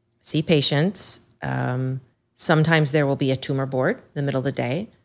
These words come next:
Thank you, Zoom. Now you can, you know, listen into a tumor board, uh, from wherever you are. Um,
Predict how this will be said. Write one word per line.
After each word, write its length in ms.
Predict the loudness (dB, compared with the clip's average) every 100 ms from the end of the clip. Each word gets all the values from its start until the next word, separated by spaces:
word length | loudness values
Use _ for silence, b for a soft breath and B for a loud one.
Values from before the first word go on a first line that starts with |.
| _ _ _ _ _ _ -4
Thank 220 | -2 0
you, 80 | 0
Zoom. 480 | 4 4 4 2 2
Now 320 | 4 4 2
you 180 | 0 -2
can, 320 | 0 -2 -2 -6 -8
you 120 | -4
know, 100 | -2
listen 340 | -2 -2 -2
into 260 | -2 -2 -2
a 60 | -4
tumor 300 | -6 -6 -4
board, 360 | -2 0 -2 -8 B B B -6
uh, 140 | -4
from 220 | -4 -2
wherever 280 | -2 -2 -2
you 240 | -2 0
are. 300 | 2 2 0 -6 b b b b b _ 0
Um, 560 | 4 6 6 4 2